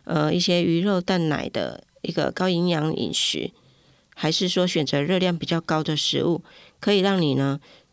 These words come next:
在，呃，这些吃，吃不下的时候呢，也不用吃太多的一个食物。那餐前尽量不要喝水，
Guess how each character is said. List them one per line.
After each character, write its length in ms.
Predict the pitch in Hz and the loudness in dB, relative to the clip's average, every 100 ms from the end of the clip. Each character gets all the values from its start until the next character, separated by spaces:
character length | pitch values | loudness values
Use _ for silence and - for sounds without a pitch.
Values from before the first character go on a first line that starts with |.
| _ | _
在， 480 | - 220 190 170 156 - - | 0 2 4 2 0 -6 -4
呃， 240 | 170 151 | 2 2
这 180 | 147 196 | 2 2
些 320 | 185 180 175 | 2 2 4
吃， 360 | 180 - 180 180 | 2 0 0 -2
吃 160 | - - | 0 0
不 140 | 208 | 2
下 180 | 175 185 | 2 2
的 120 | 170 | 2
时 200 | 151 - | 0 0
候 220 | 160 190 170 | 0 2 2
呢， 240 | 147 139 - - - | 2 0 -4 -18 -12
也 140 | - 147 | -2 -2
不 160 | - | 2
用 180 | 165 180 | 2 2
吃 220 | 175 170 | 0 -2
太 200 | 165 190 | 0 -2
多 200 | 160 151 | 0 0
的 240 | 151 127 - | 0 -2 -2
一 80 | |
个 160 | - 123 | -2 0
食 300 | - - 147 | 0 2 2
物。 220 | 160 156 - _ _ _ _ _ _ _ _ _ - | 2 0 -4 _ _ _ _ _ _ _ _ _ -10
那 300 | - 220 214 | 0 2 2
餐 200 | 202 208 | 2 2
前 220 | 202 170 | 2 2
尽 160 | 151 175 | 2 2
量 160 | 185 175 | 2 0
不 140 | - | 0
要 200 | 147 160 | 0 0
喝 260 | 160 151 151 | -2 -2 -2
水， 300 | - - | -2 -4